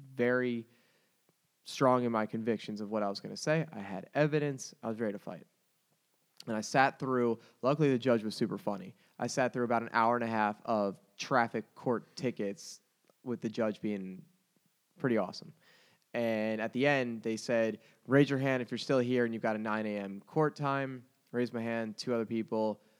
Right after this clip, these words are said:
They checked our stuff. I said, they said, "Well, yours actually says two P M. We're really sorry that it's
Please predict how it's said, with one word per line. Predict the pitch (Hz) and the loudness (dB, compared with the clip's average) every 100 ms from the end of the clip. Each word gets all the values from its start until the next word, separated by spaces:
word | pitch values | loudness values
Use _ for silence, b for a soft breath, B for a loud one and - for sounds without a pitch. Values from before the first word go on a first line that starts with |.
| b b b _ - | b b b _ -2
They | 123 | -2
checked | 107 - 127 117 | -2 -4 -4 -2
our | 117 | -4
stuff. | 110 - 120 113 - | -6 -2 2 2 -2
I | 123 120 | -6 -4
said, | 127 117 95 120 | 0 0 0 -2
they | 113 | -2
said, | - 117 104 95 | 0 0 0 -2
"Well, | 120 113 107 | -2 -2 0
yours | 113 113 | -2 -2
actually | 110 107 - | -2 -4 -6
says | 104 104 | -10 -10
two | - 104 | -8 -6
P | 110 | -2
M. | 113 | -2
We're | 98 | -2
really | 101 98 | -2 -4
sorry | - 113 101 98 | -4 -2 -2 -4
that | 98 | -8
it's | 92 | -12